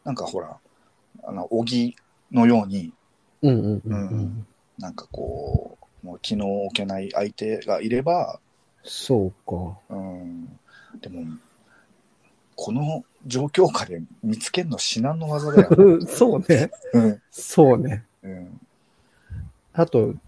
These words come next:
Speaker 2: まあ、陽一さんはどっちかっていうと一人でやっ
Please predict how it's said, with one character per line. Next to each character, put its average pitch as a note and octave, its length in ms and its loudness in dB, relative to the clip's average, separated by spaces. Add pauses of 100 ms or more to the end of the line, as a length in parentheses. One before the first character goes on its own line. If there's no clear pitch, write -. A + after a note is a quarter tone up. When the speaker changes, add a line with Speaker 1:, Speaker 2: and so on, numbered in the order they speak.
(540)
Speaker 2:
ま D#3 160 2
あ、 - 20 0 (460)
陽 A3+ 160 2
一 - 100 -10
さ C3+ 80 6
ん G#2 80 6
は F#2 40 -2
ど G#2 140 -6
っ G2+ 40 -6
ち - 140 -14
か G3 100 2
っ F#3 40 2
て - 80 -20
い - 20 -20
う - 40 -20
と D#3+ 60 0
一 - 300 -2
人 B2 260 2 (760)
で B2+ 400 -2 (340)
や C#3 180 0
っ - 80 -12